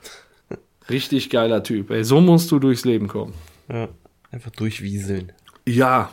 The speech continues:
Speaker 1: genau, er hat sich so immer so links, rechts, links, rechts einfach durchs Leben gewieselt.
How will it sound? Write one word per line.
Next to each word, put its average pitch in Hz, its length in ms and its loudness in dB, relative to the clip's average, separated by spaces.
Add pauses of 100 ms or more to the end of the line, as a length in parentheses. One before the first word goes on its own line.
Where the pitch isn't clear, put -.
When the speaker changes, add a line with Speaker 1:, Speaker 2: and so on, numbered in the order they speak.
Speaker 1:
genau, 117 180 0
er 113 100 -2
hat 117 100 -2
sich 120 100 -2
so 113 160 0
immer 110 180 -2
so 104 160 -2
links, 160 320 0
rechts, 147 220 -4
links, 147 220 -2
rechts 135 260 -4
einfach 127 220 0
durchs 110 240 -2
Leben 110 280 2
gewieselt. 95 600 -4